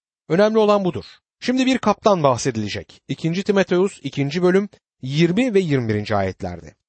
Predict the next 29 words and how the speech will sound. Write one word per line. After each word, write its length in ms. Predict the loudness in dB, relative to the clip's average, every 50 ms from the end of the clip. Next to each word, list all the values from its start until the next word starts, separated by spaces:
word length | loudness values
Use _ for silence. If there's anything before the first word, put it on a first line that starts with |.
| _ _ -2
"Büyük 300 | 2 2 2 2 2 2
bir 140 | 2 4
evde 180 | 4 4 2 2
yalnız 460 | 4 4 4 2 2 -2 -2 -4 -4 -2
altın 400 | 0 0 0 0 -2 -4 -2 -2
ve 80 | -2
gümüş 300 | -2 -2 -4 -6 -6 -6
kaplar 440 | -2 -2 -2 -2 0 0 0 0 -2
bulunmaz. 560 | -4 -8 -8 -8 -10 -14 -14 -16 -16 -18 -18 _ _ _ _ _ _ _
Tahta 520 | 0 0 0 0 0 0 0 2 0 -2 -2 -2
ve 100 | -2 0
toprak 480 | 2 0 -2 2 2 0 0 _ -4
kaplarda 520 | -4 -4 -4 0 0 0 2 2 0 -2 -2
vardır. 380 | -2 -6 -8 -12 -18 -20 -20 _ _ _ _ _ _ _ _ _ -2
Kimi 220 | 0 2 2 2
onurlu, 520 | 2 2 0 2 2 0 0 0 -2 -4 -6
kimi 380 | -6 -2 -2 -2 -2 -2 -2
bayağı 400 | 0 2 2 2 2 2 0 0 -2
iş 180 | -6 -8 -8 -8
için 220 | -8 -6 -8 -8
kullanılır. 560 | -8 -8 -6 -6 -6 -6 -8 -12 -16 -20 -20 _ _ _ _ _ _ _ _ _
Bunun 280 | 0 2 2 4 4 2
gibi 240 | 0 0 0 -2 -4
kişi 300 | _ -6 -6 -4 0 0
de 120 | 0 0
kendini 540 | 0 -2 -2 -2 -2 -2 0 -2 -2 -2 0
bayağı 340 | 0 2 2 2 2 0 -2
işlerden 520 | -6 -4 -4 -2 -4 -2 -2 -4 -4 -4 -6 -8
arıtırsa, 640 | -6 -6 -6 -2 -2 -2 -2 0 0 2 2 0